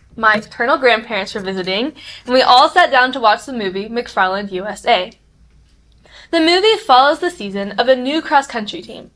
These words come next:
in a poverty-stricken town in California, populated primarily by Hispanic immigrant laborers. While the cross-country season is a key focus of the movie, the movie chiefly focuses on the community and relationships in the town.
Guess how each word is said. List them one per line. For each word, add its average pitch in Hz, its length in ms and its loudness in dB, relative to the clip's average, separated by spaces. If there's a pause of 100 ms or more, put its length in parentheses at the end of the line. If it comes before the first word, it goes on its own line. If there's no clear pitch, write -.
(140)
in 254 100 0
a 254 120 0
poverty-stricken 277 840 0
town 208 300 -2
in 202 80 -6
California, 190 800 -6 (400)
populated 294 680 -2
primarily 254 760 -2
by 247 140 -4
Hispanic 247 720 -6 (180)
immigrant 185 440 -8
laborers. 196 680 -10 (580)
While 339 140 4
the 359 80 0
cross-country 349 540 0
season 214 380 -6
is 190 140 -8
a 180 60 -8
key 185 220 -12
focus 262 560 -2
of 190 220 -4
the 185 80 -10
movie, 202 480 -10 (300)
the 294 80 -6
movie 330 280 0
chiefly 392 460 -2
focuses 214 520 -4
on 226 180 -6
the 220 60 -14
community 254 800 -8
and 233 160 -4
relationships 226 720 -2
in 202 80 -10
the 202 80 -8
town. 233 440 -8